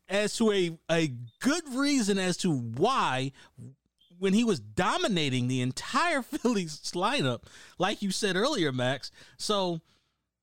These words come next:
uh, yes, am I encouraged? Yes, but I, I have optimistic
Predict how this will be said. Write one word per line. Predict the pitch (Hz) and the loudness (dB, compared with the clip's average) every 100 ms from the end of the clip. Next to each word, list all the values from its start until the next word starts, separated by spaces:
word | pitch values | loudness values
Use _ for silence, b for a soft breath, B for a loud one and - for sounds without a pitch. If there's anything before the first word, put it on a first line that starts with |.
| _ _ - | _ _ -2
uh, | 233 185 | 0 0
yes, | 233 214 - - | -2 -2 -2 -2
am | 180 | 2
I | 208 202 | 2 2
encouraged? | 175 - 240 277 254 - | -2 0 0 0 -4 -6
Yes, | 156 151 110 - 131 | -2 0 0 -4 -10
but | 117 139 160 | -8 -2 0
I, | 165 165 147 - | 0 0 -2 -4
I | 151 | -2
have | 170 165 139 - | 2 2 0 -2
optimistic | 175 208 - 202 196 185 - 170 | -2 -2 -4 -2 0 -2 -2 -4